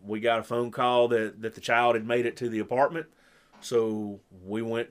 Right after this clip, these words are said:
straight on over there, had brunch, did another round of gifts, stayed for a little bit, come home. Didn't neither one of us take a nap, but we said we were gonna go home and take a nap. <laughs> But,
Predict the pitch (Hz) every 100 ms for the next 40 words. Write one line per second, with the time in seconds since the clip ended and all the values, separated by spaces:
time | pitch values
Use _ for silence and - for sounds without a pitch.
0 | - - 127 127 127 127 117 117 127 151
1 | 135 101 101 117 139 151 - - _ _
2 | _ _ _ - 113 107 117 117 113 117
3 | 113 107 98 107 139 156 - - - _
4 | _ _ - - 127 123 117 123 120 123
5 | 120 139 160 156 _ _ _ 113 110 123
6 | 143 156 156 156 _ _ _ _ _ _
7 | - _ _ 95 127 117 120 131 120 123
8 | 127 123 110 - 127 117 107 123 117 120
9 | 127 - 123 123 180 160 139 131 127 127
10 | 131 117 123 127 110 131 143 151 202 -
11 | 214 220 - _ _ - 151